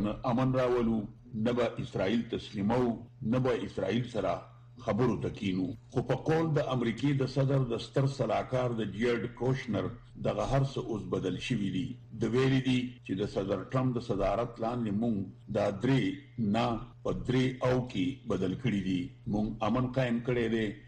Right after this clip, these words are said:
مونږ یو بل تسلیم کړل او د نور زیات امن لپاره مو خبرې اترې شروع کړي دي. صدر ټرمپ خپل یو بیان کې ویلي دي چې په سودان کې د سختدریځه اسلامي آمرانه حکومت نه پس اوس د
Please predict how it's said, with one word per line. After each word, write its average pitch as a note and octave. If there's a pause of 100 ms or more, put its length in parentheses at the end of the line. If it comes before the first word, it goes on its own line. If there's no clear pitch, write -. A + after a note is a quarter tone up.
(260)
مونږ A2 (140)
یو G#2+ (100)
بل F#2+ (100)
تسلیم A2+
کړل A#2+ (240)
او G#2 (100)
د G2
نور C#3+ (140)
زیات A#2+ (140)
امن A#2+ (120)
لپاره A#2
مو G2 (100)
خبرې G2+
اترې G#2 (340)
شروع G2
کړي A#2
دي. F#2 (340)
صدر B2 (100)
ټرمپ D3+
خپل D3+
یو C3+
بیان C3+
کې B2+
ویلي C3
دي C3
چې A#2+
په G#2+ (120)
سودان A#2+ (100)
کې B2+
د G#2+ (100)
سختدریځه A2+ (220)
اسلامي G2+ (320)
آمرانه G2 (120)
حکومت G2+
نه G2 (100)
پس A#2 (520)
اوس C#3 (140)
د A2+